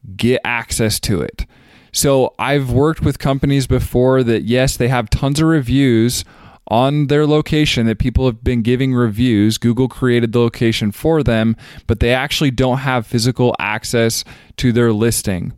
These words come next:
So the reason why you need this for your fixed location, you need to be responding to every good review, every okay review, every bad review.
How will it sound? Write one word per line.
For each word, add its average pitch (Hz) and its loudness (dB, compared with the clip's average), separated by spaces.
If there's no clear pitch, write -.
So - -2
the 113 0
reason 147 2
why 165 2
you 160 0
need 151 0
this 131 0
for 127 0
your 117 2
fixed 127 -2
location, 120 0
you 113 2
need 143 2
to 156 -4
be 170 2
responding 131 0
to - -6
every 120 0
good 127 -2
review, 180 2
every 120 2
okay 156 0
review, 185 2
every 131 0
bad 135 -2
review. 95 -2